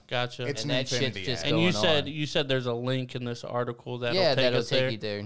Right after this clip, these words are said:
Speaker 1: and you can just watch it.
Speaker 3: Yeah, and I'm not
Speaker 1: And that
Speaker 3: doing
Speaker 1: makes
Speaker 3: it.
Speaker 1: sense in how they're doing that, 'cause they're just stacking 'em on kinda, or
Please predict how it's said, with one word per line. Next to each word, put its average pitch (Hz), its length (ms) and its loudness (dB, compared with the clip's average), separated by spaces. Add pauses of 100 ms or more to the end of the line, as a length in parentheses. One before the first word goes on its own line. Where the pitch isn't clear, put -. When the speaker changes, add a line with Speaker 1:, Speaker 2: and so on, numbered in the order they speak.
(100)
Speaker 1:
and 127 100 -4
you 131 80 0
can 127 140 -4
just 127 160 -4
watch 123 380 -2
it. 135 200 0
Speaker 3:
Yeah, 120 200 0
and 113 80 -4
I'm 117 60 -4
not 120 120 0
Speaker 1:
And 185 140 4
that 214 60 6
Speaker 3:
doing 233 100 2
Speaker 1:
makes 220 220 2
Speaker 3:
it. - 40 -6
Speaker 1:
sense 190 300 2
in 151 80 -2
how 151 200 0
they're 143 160 0
doing 139 280 -2
that, 127 180 -2
'cause 127 140 -8
they're 123 80 -2
just 123 260 -6
stacking 135 480 -4
'em 131 140 -2
on 123 340 -4
kinda, 139 400 0
or 120 380 -6